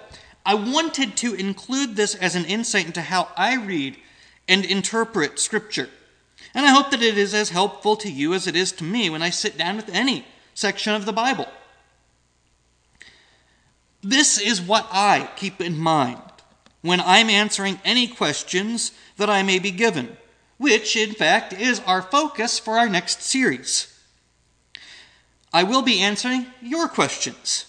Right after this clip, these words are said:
for the next few weeks. And so if you have any that you would like me to look at as part of this series, please get those to me so that hopefully I can include them, if not in this one, in the next time I pick up this series. So,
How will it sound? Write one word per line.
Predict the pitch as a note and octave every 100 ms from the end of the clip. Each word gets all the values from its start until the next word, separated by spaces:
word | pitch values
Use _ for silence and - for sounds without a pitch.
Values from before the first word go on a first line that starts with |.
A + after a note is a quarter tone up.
| _ _ _ -
for | F3+
the | F#3
next | E3+ -
few | E3+ C#3
weeks. | C3 - - - - _ _ - - G3+
And |
so | G#3 A#3
if |
you | A3 A3
have | G#3 F#3
any | G#3 C4
that | A3+ D#3+
you |
would | F3+
like | G3 B3+ A#3
me | F3
to |
look | G#3 D4 G#3+
at | E3+
as |
part | - D4+ F4
of | D#4
this | G#3 -
series, | - F3 A#3+
please | A#3+ A#3+ C4+
get | F#3+ A#3 A#3
those | G3+
to | G3+ C4
me | B3+ A#3+ - - _ _
so | -
that | B3+ A3
hopefully | A#3 B3 G#3 A3+ A3 - -
I | A3 A3+
can | G#3 F#3+
include | G3 F3+ C4+ C#4+ G3+
them, | C#3 A#2+
if | D#3 E3
not | F3+ F#3+ -
in | D3 D#3
this | G#3 -
one, | A#3 A#3 - - -
in | D#3
the | E3+
next | G3 -
time | G3 G3
I | G3
pick | F#3+ G3 G#3+
up | G#3+ -
this | D3+
series. | - C#3+ B2 - - - _ _ _ _ _ _ _ _ _ _ _ _ -
So, | - A#3